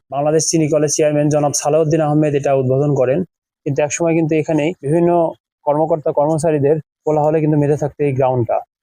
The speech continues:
এখানে হয়তো একসময় বাস্কেটবল, ভলিবল অথবা ব্যাডমিন্টনের মতো খেলা কিন্তু এখানে ব্রিটিশ সময়ের পরে পাকিস্তান সময়, তারপরে কিন্তু বাংলাদেশ সময়, এই তিন, তিন সময় ধরে, তিনটা দেশ হওয়ার পরেও এই ভবনগুলো কিন্তু এখনো দাঁড়িয়ে আছে। আমি আসতেছিলাম আর বেশ কয়েকটি পুরাতন ভবন কিন্তু এখানে দেখতেছিলাম।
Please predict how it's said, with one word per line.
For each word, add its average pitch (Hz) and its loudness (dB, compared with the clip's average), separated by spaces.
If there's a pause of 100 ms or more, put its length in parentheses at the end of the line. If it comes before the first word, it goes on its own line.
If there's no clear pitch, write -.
(520)
এখানে 147 0
হয়তো 147 2
একসময় 143 -2
বাস্কেটবল, 131 0
ভলিবল 131 2
অথবা 135 0 (420)
ব্যাডমিন্টনের 165 2
মতো 156 0
খেলা 143 -2
কিন্তু 143 0
এখানে 135 0 (520)
ব্রিটিশ 156 0
সময়ের 185 2
পরে 180 0
পাকিস্তান 165 -2
সময়, 165 0
তারপরে 160 0
কিন্তু 170 2
বাংলাদেশ 151 2
সময়, 123 -2
এই 151 -2
তিন, 175 0
তিন - -2
সময় 185 0
ধরে, 156 2
তিনটা 175 0
দেশ 170 0
হওয়ার 165 2
পরেও 156 0 (560)
এই 143 2 (120)
ভবনগুলো 185 2
কিন্তু 175 2
এখনো 170 0
দাঁড়িয়ে 143 0
আছে। 139 -2
আমি 156 0
আসতেছিলাম 170 -2
আর 160 2
বেশ 156 0
কয়েকটি 156 -4
পুরাতন 156 0
ভবন 147 0
কিন্তু 147 4
এখানে 147 0
দেখতেছিলাম। 123 -2